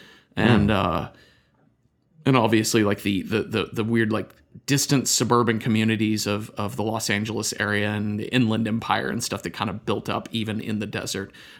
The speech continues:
Speaker 1: Uh, whereas West Texas is, uh, empty. Um, and so, <laughs> yeah.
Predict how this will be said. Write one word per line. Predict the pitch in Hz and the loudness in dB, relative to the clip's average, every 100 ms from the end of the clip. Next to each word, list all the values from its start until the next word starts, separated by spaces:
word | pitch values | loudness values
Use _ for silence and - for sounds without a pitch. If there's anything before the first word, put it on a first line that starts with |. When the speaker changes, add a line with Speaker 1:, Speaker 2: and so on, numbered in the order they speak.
| - | 0
Speaker 1:
Uh, | 101 95 | 2 4
whereas | 110 104 101 | 4 4 2
West | 113 - | 0 0
Texas | 104 - 92 - | -2 -2 -2 -2
is, | - 101 101 101 - - _ _ _ - | 0 0 0 -4 -8 -12 _ _ _ -14
uh, | 67 - - - - - - _ _ _ _ _ - | -12 -10 -10 -12 -14 -16 -20 _ _ _ _ _ -12
empty. | 101 98 - 101 - _ _ _ _ | -10 -8 -10 -12 -16 _ _ _ _
Um, | - - - - - | -12 -10 -10 -10 -4
and | 110 101 | 0 0
so, | 104 - 104 98 104 - - | 2 4 4 4 0 -2 -2
<laughs> | 131 - | 2 6
yeah. | 226 160 117 | 8 8 6